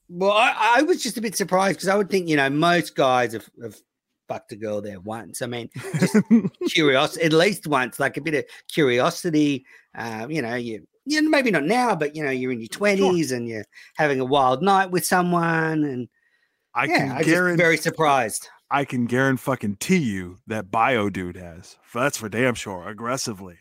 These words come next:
Speaker 2: I, I have no doubt
Speaker 1: Oh,
Speaker 2: about that.
Speaker 1: absolutely. And the, the
Speaker 2: Yeah.
Speaker 1: girl was vehemently not happy.
Speaker 2: <laughs>
Speaker 1: Anyway, Bio Dude, I'm sure, is a nice guy, but
Speaker 2: I'm
Speaker 1: it's,
Speaker 2: sure
Speaker 1: um,
Speaker 2: he's a great guy.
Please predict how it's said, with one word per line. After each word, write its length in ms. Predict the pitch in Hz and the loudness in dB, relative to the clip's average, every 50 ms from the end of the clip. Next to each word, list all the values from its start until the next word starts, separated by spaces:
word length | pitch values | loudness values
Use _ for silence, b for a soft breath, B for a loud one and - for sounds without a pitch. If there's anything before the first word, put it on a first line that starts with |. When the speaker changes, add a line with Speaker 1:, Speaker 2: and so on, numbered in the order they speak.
| - | -10
Speaker 2:
I, 360 | 92 107 117 107 104 117 135 131 | -8 -6 -6 -2 -2 0 0 0
I 20 | |
have 120 | 120 98 | 0 -2
no 220 | 98 113 123 131 127 | -2 -2 -2 -2 -2
doubt 140 | 104 113 113 | -2 -2 -2
Speaker 1:
Oh, 40 | 110 | -2
Speaker 2:
about 80 | - 160 | -2 -2
that. 80 | 180 180 | -4 -4
Speaker 1:
absolutely. 640 | - - - 147 123 131 139 165 156 123 113 107 | -4 -4 -4 -2 0 0 0 0 0 -2 -4 -6
And 100 | 117 120 | -4 -4
the, 60 | 131 | -6
the 160 | 127 110 - 120 | -6 -6 -10 -6
Speaker 2:
Yeah. 60 | - | -2
Speaker 1:
girl 180 | 151 139 139 131 | 0 2 2 2
was 220 | 120 117 104 101 - - - | 0 -4 -8 -12 -18 -20 -18
vehemently 560 | - 117 147 143 143 143 139 127 127 123 120 120 | -6 -2 -2 0 0 0 -2 -2 -4 -6 -6 -6
not 200 | 123 131 127 110 | -4 -6 -6 -4
happy. 420 | 117 135 147 - 113 95 87 - B B B B B B 427 508 | -6 -6 -6 -6 -10 -14 -14 -16 B B B B B B -4 -2
Speaker 2:
<laughs> 100 | - - - - - - 349 480 494 440 415 466 466 466 453 _ 427 415 - _ - 359 - _ _ 359 B B B B 269 B _ - | 0 2 2 0 2 2 0 0 0 -4 -6 -4 -4 -4 -4 _ -8 -12 -10 _ -12 -14 -14 _ _ -20 B B B B -20 B _ -12
Speaker 1:
Anyway, 320 | - 120 110 98 92 110 | -10 -8 -8 -8 -8 -8
Bio 300 | 113 - 170 175 185 190 | -2 0 2 2 4 2
Dude, 180 | 175 180 175 156 | 2 2 2 2
I'm 120 | 147 143 | 2 0
sure, 520 | 127 - - - 170 160 151 156 151 147 143 | -2 -2 -2 0 2 4 6 6 6 4 4
is 100 | 135 120 | 2 0
a 60 | 127 | -2
nice 300 | 123 117 113 110 - - | -2 -2 -4 -4 -4 -6
guy, 360 | - 117 107 104 101 98 98 95 | -8 -8 -8 -6 -8 -8 -10 -12
but 180 | 101 101 - - - | -12 -14 -16 -16 -18
Speaker 2:
I'm 60 | 98 - 147 156 165 | -16 -14 -12 -12 -10
Speaker 1:
it's, 60 | - | -8
Speaker 2:
sure 120 | - 175 | -6 -4
Speaker 1:
um, 40 | 165 | -4
Speaker 2:
he's 140 | 170 - 170 | -4 -4 -6
a 40 | - | -8
great 260 | - 139 120 110 - | -8 -10 -10 -10 -12
guy. 220 | - 101 104 107 | -16 -16 -14 -16